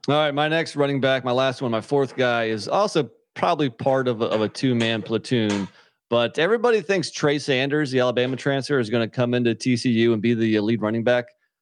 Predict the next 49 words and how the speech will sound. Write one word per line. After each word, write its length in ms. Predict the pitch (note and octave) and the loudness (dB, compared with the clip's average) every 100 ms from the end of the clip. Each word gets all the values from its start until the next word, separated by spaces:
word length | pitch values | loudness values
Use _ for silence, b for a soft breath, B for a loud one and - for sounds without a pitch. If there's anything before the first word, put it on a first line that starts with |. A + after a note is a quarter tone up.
| _ _ _ _ | _ _ _ _
I, 320 | C3+ G#3+ C4 F#3+ | 0 2 2 0
I 120 | A3 | 0
think 240 | A#3+ E4 | 0 0
it's 120 | A3+ E3+ | 0 2
gonna 200 | F3+ D3+ | 2 4
be 160 | C#3+ | 2
Amani 340 | C3+ B2 B2 A2 | 2 0 0 0
Bailey. 500 | F#2 G#2+ E2 D2+ G2 | 0 0 0 -4 -4
Now, 280 | A#2+ B2 B2+ | 0 0 0
I'm, 140 | D3 C3 | -2 0
I'm 180 | D3 | -2
kinda 260 | A#2+ G#3 A3 | -2 0 2
waiting 500 | D#3 E3 F3+ F3 E3 | 2 2 2 0 0
to 100 | C#3 | -2
see 240 | - D3+ | 0 0
if 80 | C#3+ | 2
I 140 | C3+ B2+ | 0 -2
can 200 | C3+ A2+ | -6 -6
see 200 | C#3 A2+ | -2 0
a 40 | |
depth 280 | A2+ A#2+ - | 0 -2 -2
chart 260 | D3 C3+ - | 0 0 0
that 100 | A2+ | 0
hasn't 300 | B2 A2+ G#2+ | 0 -2 -2
been 220 | B2 A#2 A#2 | -2 -2 -2
released 380 | A2 B2 - | 0 0 0
yet, 200 | C3+ B2 - | -2 0 0
but 100 | A2 | 0
I 140 | C3 | 0
think 260 | - A3 - | -2 -4 -2
Amani 320 | A#2+ B2+ C3 | 0 0 0
Bailey's 440 | G#2 A#2 A#2 G#2+ - | 0 0 0 -2 -2
better. 480 | A2+ B2 F#2 E2 _ _ _ _ | -2 0 -2 -6 _ _ _ _
And 100 | G2+ | -2
I 100 | B2 | -2
think 200 | C3 C3+ | -2 -2
he 120 | C#3 | 0
could 140 | B2+ B2 | 0 0
be 280 | B2 B2 A2+ | 2 2 0
in 80 | |
store 320 | G#2+ - A2+ G#2+ | -2 0 0 0
for 180 | A#2 | 0
a 60 | G2+ | 0
nice 340 | G2+ A#2 A#2+ | 0 -2 -4
game 300 | - A2+ G#2+ A2 | -4 -2 -2 -2
up 140 | A#2+ | -4
against 280 | A#2+ C3 A#2 | -2 -4 -2
your 120 | C#3 | -2
Buffaloes 960 | A#2+ D#3 F3 F3+ C3 A#2 A2 A2+ A2+ | 0 0 2 2 2 2 2 -2 -6